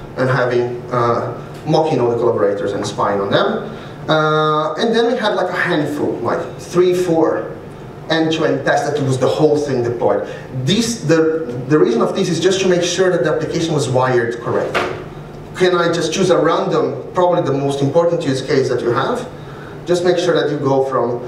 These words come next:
the input to the output, but you don't need to test, uh, details. You just say, "Is it up? Is it all wired?" So that runs, uh, okay. So,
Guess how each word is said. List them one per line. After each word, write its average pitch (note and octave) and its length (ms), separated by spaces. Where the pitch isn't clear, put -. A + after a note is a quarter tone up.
the C#3 200
input C3 260
to A#2+ 80
the A#2 120
output, - 320
but - 160
you - 60
don't E3+ 200
need D#3+ 160
to D#3 180
test, - 600
uh, A#2+ 400
details. - 460
You B2 60
just - 160
say, - 280
"Is E3 160
it E3 200
up? - 300
Is - 100
it D3 160
all C#3 180
wired?" - 680
So B2 220
that A#2+ 200
runs, A2 340
uh, A2+ 300
okay. - 520
So, G3 560